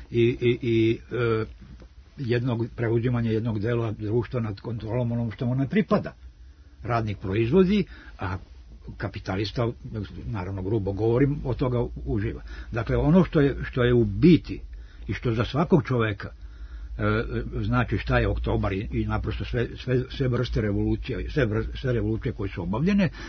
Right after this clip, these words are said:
je to da, da, da, da su ljudi stekli saznanje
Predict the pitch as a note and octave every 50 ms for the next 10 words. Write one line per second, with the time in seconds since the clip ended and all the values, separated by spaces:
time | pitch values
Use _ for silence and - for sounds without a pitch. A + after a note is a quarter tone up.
0 | - - - B2 A2+ - - E3 E3 E3 C3 A#2 A2 A2+ G#2 G#2+ - - - -
1 | - - - - - - A2 G2+ A2 A2 G#2+ G#2 G#2+ A2 - A#2 G#2 G#2 G#2 G2+
2 | G#2 A2+ A2+ G#2+ G#2 G2+ - - A2 A2+ B2+ D#3+ F#3+ F3+ B2+ G#2+ G2 - - -
3 | - - - - - - - - - - - - - - - G#2+ A#2+ - D3+ C3
4 | - C#3 B2+ A#2+ G#2+ G2 A2 A2+ A#2+ B2 A#2+ B2 F#2+ -